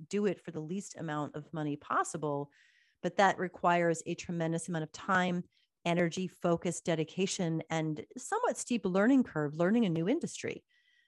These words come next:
Um, it's possible. I mean, people do it all the time. Um, it's possible.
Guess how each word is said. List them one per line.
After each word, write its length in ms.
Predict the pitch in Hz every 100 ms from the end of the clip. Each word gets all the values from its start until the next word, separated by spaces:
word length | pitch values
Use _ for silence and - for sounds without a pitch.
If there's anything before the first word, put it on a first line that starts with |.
| _ _ 143
Um, 400 | 143 135 135 139 -
it's 160 | 160
possible. 560 | - 214 302 359 185 143
I 60 | 156
mean, 160 | 170
people 260 | 190 220 208
do 160 | 214
it 60 | 208
all 280 | 226 262 233
the 80 | 190
time. 460 | 285 466 120 - - _ _ _ -
Um, 180 | 156 151
it's 200 | 208 208
possible. 720 | - 320 311 202 - 50